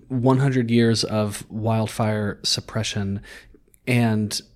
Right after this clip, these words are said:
how that may have contributed to the buildup of fuel on the forest floor. Can you talk a little bit about the decisions made either by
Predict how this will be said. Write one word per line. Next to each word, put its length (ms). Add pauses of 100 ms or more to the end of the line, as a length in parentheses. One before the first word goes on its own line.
(340)
how 240
that 440
may 260
have 200
contributed 640
to 220
the 140
buildup 480
of 120
fuel 420
on 200
the 100
forest 460
floor. 480 (340)
Can 160
you 120
talk 320
a 40
little 160
bit 120
about 340
the 500
decisions 540
made 220
either 220
by 560